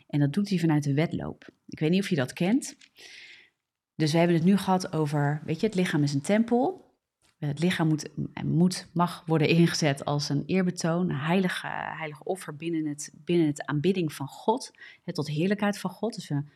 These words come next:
mogen er renmeester over zijn. Het is belangrijk om goed voor ons lichaam te zorgen, of in ieder geval dat te gebruiken tot dienst en eerbetoon aan God. En Paulus, die heeft er ook nog wat over te zeggen als het gaat over de wedloop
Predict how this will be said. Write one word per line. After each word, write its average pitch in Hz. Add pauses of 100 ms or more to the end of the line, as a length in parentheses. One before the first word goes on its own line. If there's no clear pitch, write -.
(140)
mogen 143
er 151
renmeester 202
over 180
zijn. 175
Het -
is 139
belangrijk 151
om 135
goed -
voor -
ons 139
lichaam 147
te 139
zorgen, 185
of 143
in 151
ieder 170
geval 147
dat 143 (180)
te 147
gebruiken 151
tot - (260)
dienst 165
en 139
eerbetoon 143
aan 131
God. - (760)
En 240 (640)
Paulus, 202
die 156
heeft 156
er -
ook 202
nog 202
wat 180
over 156
te 143
zeggen 160
als 139
het 139
gaat -
over 139
de 135
wedloop 180